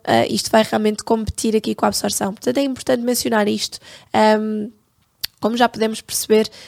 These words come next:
eh, o cálcio acaba por ter um papel importante no desenvolvimento, na formação óssea, especialmente nas crianças, e, portanto, devemos evitar conjugá-los.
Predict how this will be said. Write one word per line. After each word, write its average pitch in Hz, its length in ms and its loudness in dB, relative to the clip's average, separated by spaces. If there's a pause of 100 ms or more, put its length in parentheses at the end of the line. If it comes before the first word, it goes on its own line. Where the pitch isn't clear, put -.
(120)
eh, 202 140 4
o 214 80 2
cálcio 240 260 2
acaba 233 240 2
por - 140 -10
ter 226 120 2
um 220 80 0
papel 233 360 2
importante 226 440 -4
no 214 140 -4
desenvolvimento, 233 720 0
na 208 80 -6
formação 226 540 -4
óssea, 240 240 -2
especialmente 220 480 -4
nas 220 160 -6
crianças, 226 560 -2 (280)
e, 226 120 -4
portanto, 226 340 -2
devemos 233 220 0
evitar 233 440 -2 (380)
conjugá-los. 220 640 -2